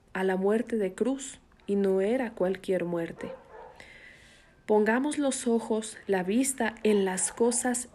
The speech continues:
eternas, no en lo inmediato. Nuestra sociedad y nuestra época se caracteriza por desear, anhelar por encima de otro ser humano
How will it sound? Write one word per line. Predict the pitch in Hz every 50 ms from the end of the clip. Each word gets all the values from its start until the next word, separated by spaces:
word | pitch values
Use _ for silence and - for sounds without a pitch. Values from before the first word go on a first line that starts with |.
| - -
eternas, | 196 190 - - 240 240 254 247 226 196 180 170 175 - - - - - - - _ -
no | 226 233 254 294 311 311 311
en | 294 269 262
lo | 247 247
inmediato. | 226 214 208 196 190 185 190 190 196 214 233 240 233 - 180 180 - - - - - - - - - - - - - - - - - -
Nuestra | 208 214 220 214 202 208 - 202 190 185
sociedad | - 202 190 190 196 185 185 190 202 214 233 240 240
y | 247 240
nuestra | 240 233 220 226 - 196 190 196 208
época | 240 262 254 254 233 220 - - 202 208 226 - - - - -
se | - - - 202 190
caracteriza | 190 - 175 175 175 175 - - 185 180 196 220 226 220 226 262 262 294 285 - - - - - - - - - - - -
por | - 208 208 208 220 - - - - - - - - - - - - - - - - - - - - - - - - - - - - -
desear, | - 190 233 202 226 - - - 226 226 240 233 233 -
anhelar | - 202 196 202 202 196 190 190 202 220 262 294 320 294 - - - - - - - _
por | 202 208 208 208
encima | 214 220 220 220 226 - - 302 359 440 427 370 311 294 294 - - _ _ _ _ _ _ _
de | 190 185 185
otro | 202 247 269 - 294 262 226
ser | - 220 214 196
humano | 190 190 190 196 214 240 285 359